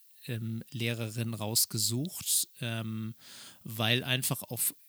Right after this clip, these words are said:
Gesangsunterricht lernen online oder ges-, generell einfach Gesang viel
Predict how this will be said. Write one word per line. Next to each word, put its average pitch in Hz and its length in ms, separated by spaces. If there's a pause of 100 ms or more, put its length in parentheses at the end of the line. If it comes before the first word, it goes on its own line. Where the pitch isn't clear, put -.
(400)
Gesangsunterricht 143 1160
lernen 135 640
online 131 640
oder 123 180
ges-, 117 300 (120)
generell 117 440
einfach 131 400
Gesang 117 540 (160)
viel 127 800